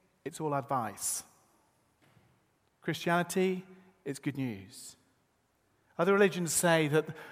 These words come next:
basically what you've got to do is to be acceptable to God or to get the life that God wants you or whatever it is, whatever you believe in. You've got to do a whole series of things to get to God. Somehow you've got to earn your way to be acceptable to God.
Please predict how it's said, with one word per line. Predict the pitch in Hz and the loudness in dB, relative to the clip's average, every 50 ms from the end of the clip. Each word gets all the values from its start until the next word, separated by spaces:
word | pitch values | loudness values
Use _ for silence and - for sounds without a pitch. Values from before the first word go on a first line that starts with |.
| - - - | -20 -4 0
basically | - 202 220 214 - - - 214 202 | 4 4 4 4 2 0 0 0 0
what | 170 175 165 170 | 0 0 -2 -2
you've | 147 131 | -2 -4
got | 156 | -2
to | 143 135 | -2 -4
do | 117 - 180 190 202 | -2 0 2 4 6
is | 202 196 180 | 6 6 4
to | 196 - | 2 0
be | - 151 | 0 0
acceptable | 135 - - - - - 240 - - - - - 151 143 | 0 2 0 0 0 0 0 0 -2 -4 -10 -10 -10 -10
to | 139 - - | -10 -10 -6
God | - 151 147 147 151 147 | -2 0 2 2 2 2
or | 143 | 0
to | 135 - | -4 -2
get | - 185 165 | 0 2 2
the | 143 139 | 2 0
life | 139 147 170 185 196 202 196 - - | -2 -2 -2 -2 -2 -4 -6 -6 -4
that | - 160 135 - 139 | -2 -2 -2 -2 0
God | 175 170 151 139 | 0 0 2 0
wants | 151 160 165 170 - - | -2 -4 -4 -4 -4 -2
you | 175 165 | 0 0
or | 151 | 0
whatever | 139 139 160 165 165 170 | 2 2 2 2 2 0
it | 160 165 - | -2 -2 -2
is, | 160 165 160 156 | -2 -2 -2 -4
whatever | 151 147 147 151 147 | -4 -4 -4 -4 -4
you | 151 139 131 | -4 -4 -4
believe | 127 139 127 139 165 180 170 139 117 | -4 -2 0 0 0 0 0 -2 -6
in. | 110 110 117 110 - - - - - - - - _ | -8 -10 -12 -14 -16 -18 -18 -18 -18 -20 -20 -12 _
You've | - 202 - | -8 -4 -2
got | 226 214 | -2 -4
to | 202 | -2
do | 180 208 196 190 | 0 0 0 0
a | 180 | -2
whole | 165 - 196 196 202 | -2 -4 -4 -4 -4
series | 190 - - 208 202 180 165 156 | -4 -2 0 2 2 2 0 -2
of | 165 - | -4 -6
things | - - 214 208 190 165 139 131 120 - | -6 -4 -4 -4 -2 -2 -4 -4 -6 -6
to | - 139 | -6 -2
get | - 175 180 - | -2 -2 -2 -2
to | - 147 | -6 -8
God. | - 139 117 107 95 - - - - - - _ _ _ - - - - - - - - - | -8 -8 -8 -10 -12 -14 -20 -20 -20 -20 -20 _ _ _ -20 -20 -20 -20 -20 -20 -20 -18 -12
Somehow | - - - - 247 240 220 208 220 214 214 214 | -10 -2 2 4 4 4 4 2 0 2 2 2
you've | 214 208 185 165 - | 2 2 0 -2 0
got | 190 175 | 0 2
to | 165 165 165 | 2 0 0
earn | - 226 226 233 226 | 2 2 2 2 2
your | 226 196 151 | 0 0 2
way | 143 143 143 147 | 4 2 2 2
to | 143 - | 0 0
be | - 185 | 0 0
acceptable | 175 - - - - - 247 240 - - - - 165 156 | 0 0 0 0 0 2 0 -2 -4 -8 -12 -10 -8 -8
to | - - | -8 -6
God. | 135 131 120 117 117 104 107 | -4 -4 -4 -4 -6 -10 -16